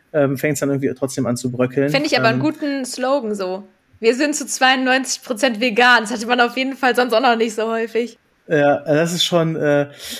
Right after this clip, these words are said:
Speaker 1: ja, also deshalb, ähm, ja, wenn's nicht hundert Prozent ist, dann ist es halt leider nicht, aber, äh, haben die halt irgendwie auch nicht so ganz verstanden.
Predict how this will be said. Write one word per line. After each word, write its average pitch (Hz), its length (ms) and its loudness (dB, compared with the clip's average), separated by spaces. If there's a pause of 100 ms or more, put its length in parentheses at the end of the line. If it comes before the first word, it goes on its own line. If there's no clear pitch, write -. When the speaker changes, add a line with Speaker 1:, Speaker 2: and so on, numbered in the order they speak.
(120)
Speaker 1:
ja, 127 220 2
also 139 180 -2
deshalb, 151 480 0
ähm, 139 460 -4
ja, 135 240 0
wenn's 139 160 -2
nicht 147 100 -4
hundert 156 240 0
Prozent 165 340 -4
ist, 170 120 -10
dann 131 120 -2
ist 131 140 -8
es 143 140 -6
halt 135 140 0
leider 135 200 2
nicht, 143 400 -2
aber, 135 720 -2
äh, - 160 -20
haben 143 160 -2
die 139 80 0
halt 135 100 2
irgendwie 135 220 0
auch 127 140 -4
nicht 135 120 -4
so 117 80 -6
ganz 120 140 -2
verstanden. 131 440 -6